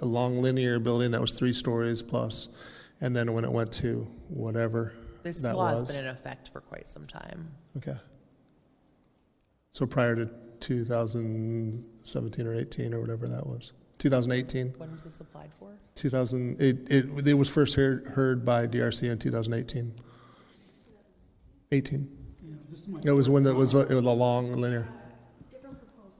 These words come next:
Speaker 1: Okay, so th-, uh, that was my original question. So that was actually,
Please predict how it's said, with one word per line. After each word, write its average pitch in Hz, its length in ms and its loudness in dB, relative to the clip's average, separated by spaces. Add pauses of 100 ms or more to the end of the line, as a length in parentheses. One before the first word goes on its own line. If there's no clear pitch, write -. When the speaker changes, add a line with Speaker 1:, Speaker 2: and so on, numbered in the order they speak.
(320)
Speaker 1:
Okay, 151 260 10
so 147 180 12
th-, 160 340 0 (180)
uh, 175 220 6
that 185 140 2
was 170 260 2
my 131 160 4
original 123 340 2
question. 123 300 0
So 131 140 2
that 165 220 6
was 143 120 2
actually, 127 880 0